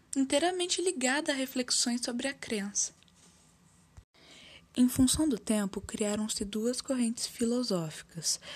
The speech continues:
também chamadas de períodos da filosofia medieval. Estes eram a vertente patrística e a vertente escolástica. A vertente patrística, presente nos primeiros séculos da Idade Média,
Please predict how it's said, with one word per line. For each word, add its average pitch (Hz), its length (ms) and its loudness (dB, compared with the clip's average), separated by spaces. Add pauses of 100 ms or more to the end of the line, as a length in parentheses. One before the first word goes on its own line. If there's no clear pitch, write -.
(160)
também 208 340 4
chamadas 208 640 0
de 202 540 -2
períodos 247 580 0
da 254 160 0
filosofia 233 580 0
medieval. 214 800 0 (280)
Estes 226 400 0
eram 170 360 -2 (320)
a 185 120 -2
vertente 185 600 -2 (220)
patrística 190 1040 -4 (640)
e 220 80 4
a 220 60 4
vertente 214 580 0
escolástica. - 1040 -6 (1600)
A 269 60 8
vertente 269 480 4
patrística, 196 880 0
presente 262 600 2
nos 339 160 0
primeiros 320 420 -2
séculos 233 560 -2
da 190 140 -2
Idade 175 320 -4
Média, 196 340 -2